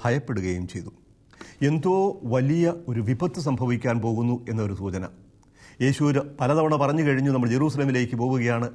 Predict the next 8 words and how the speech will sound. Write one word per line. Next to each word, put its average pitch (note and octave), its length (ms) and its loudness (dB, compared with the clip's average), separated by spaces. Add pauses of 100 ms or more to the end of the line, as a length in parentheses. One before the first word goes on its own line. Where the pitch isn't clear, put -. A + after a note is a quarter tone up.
അവിടെ A#2 140 -2
എന്താണ് G#2 280 -2
സംഭവിക്കാൻ G#2 540 -4
പോകുന്നതെന്ന്." F2+ 420 -4 (760)
ജെറൂസലമിലേക്കുള്ള D3+ 880 2
വഴിയെ B2 680 0
നടന്നു G#2+ 380 -2
പോവുകയായിരുന്നു. F#2+ 680 -4